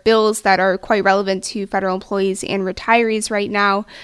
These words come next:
Uh, one of those is the Social Security Fairness Act, which would, uh, repeal two provisions, the windfall elimination provision and the government pension offset. Can you explain a little bit more about, you know, what exactly those provisions of Social Security do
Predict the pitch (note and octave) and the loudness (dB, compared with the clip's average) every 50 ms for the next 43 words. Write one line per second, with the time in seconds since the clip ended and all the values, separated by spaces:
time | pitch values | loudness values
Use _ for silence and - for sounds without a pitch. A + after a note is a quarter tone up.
0 | - - - - F#3+ F#3 E3+ E3 G#3+ A3+ A#3 G3+ G#3+ G#3 G3+ G3+ G3+ - - - | -20 -10 -2 2 4 4 4 4 4 2 2 2 2 4 4 2 2 0 -2 0
1 | D#3+ G3 F#3+ F3+ G3 - - - G3 G3 - G#3+ G#3 - G#3+ - - - A#3 G3+ | 0 0 0 0 -4 -6 -4 -4 -2 -2 -2 -2 -2 -2 -6 -8 -4 -4 -2 -2
2 | F#3+ G3+ - B3+ B3 B3+ B3 A#3 A#3 - - G#3 G3 G3+ - - - G#3+ G#3 G3 | -2 -2 0 0 2 2 2 0 2 2 4 4 4 2 -2 -6 -6 -4 -4 -4
3 | - - - - - F#3+ F#3+ F#3+ F#3+ F#3 - - _ _ - F3 F#3 F3+ F3+ G3 | -4 -8 -8 -4 -2 -2 0 0 -2 -4 -6 -10 _ _ -2 -2 -2 0 -2 -4
4 | F#3+ - - A3 G3+ G3+ - A3+ G3+ - - G3 F#3+ G3 F#3+ G3+ G3 G3 G3 F#3+ | -6 -4 -2 -2 -2 -4 -4 -8 -8 -8 -6 -4 -4 -4 -2 -2 -4 -4 -4 -6
5 | A3 - - - - - - - - _ _ _ - - G#3+ G3+ F#3+ F#3+ F#3 G3+ | -6 -8 -10 -10 -10 -14 -20 -20 -20 _ _ _ -12 -4 0 2 2 2 2 2
6 | G#3+ A3 G#3 A3 F#3+ F#3+ F#3+ G3 G#3 G3+ G3+ G3 G3 - G3+ G3+ G#3+ G3+ G3+ F#3+ | 0 0 2 0 0 2 2 0 2 2 2 2 0 -2 -4 -6 -6 -4 -4 -2
7 | - F#3+ F#3 F#3 F#3+ F#3+ - F#3+ - G3 F3+ G3+ - - G3+ G3+ - - - - | -2 -4 -4 -4 -2 -2 -2 -2 -2 -4 -4 -4 -4 -6 -6 -6 -6 -6 -4 0
8 | A3+ B3 B3 - - B3+ A3+ A3 G#3 - - - - - - - - _ - - | 0 0 0 2 2 4 4 4 2 0 -6 -14 -20 -20 -20 -20 -20 _ -4 -2
9 | C4 B3 A#3+ A#3+ - - - B3 A#3 A3+ A3+ A3+ A3 A3 G#3+ F#3 F#3+ G3+ G#3 G#3 | -2 -2 -2 -4 -6 -6 -4 -2 -2 0 0 0 0 0 -2 -2 -2 0 0 0
10 | G3+ G3+ G3+ G3 G3 F#3+ F#3+ - - _ - - G3+ F3+ F3+ F#3 F#3+ A3 G#3+ A3 | 0 2 4 4 4 4 2 -2 -8 _ -8 -6 -6 -6 -6 -2 0 0 2 2
11 | A3 A3 G#3 F#3 G3 G3 - G#3 G3+ G3+ G3 G3 - F#3+ F#3 F#3 F#3 F#3 - - | 2 2 2 2 2 0 -2 -4 -4 -4 -4 -2 -2 -2 0 0 -2 -4 -6 -8
12 | - - - - _ - - A#3 G#3 G#3 G3+ G3+ - G3 F#3 F#3 G3 - - G3+ | -8 -10 -12 -16 _ -14 -12 -6 -4 -4 -2 -2 -2 -2 -4 -4 -4 -6 -8 -4
13 | - G3 G3 - G3+ - G3 F#3+ - A3 G#3 F#3+ F#3+ F3+ F3 - A#3+ B3 B3+ B3 | -4 -4 -4 -4 -6 -10 -12 -8 -8 -8 -8 -6 -8 -10 -6 -2 0 0 2 2
14 | A#3+ A#3+ B3 | 2 0 -2